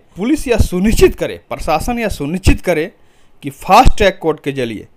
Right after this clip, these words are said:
न्यायालय को भी यहाँ पर इस पर पहल करना होगा,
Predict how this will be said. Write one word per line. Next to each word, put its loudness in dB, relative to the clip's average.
न्यायालय 4
को 0
भी -2
यहाँ -2
पर -6
इस -10
पर 0
पहल 0
करना -6
होगा, -6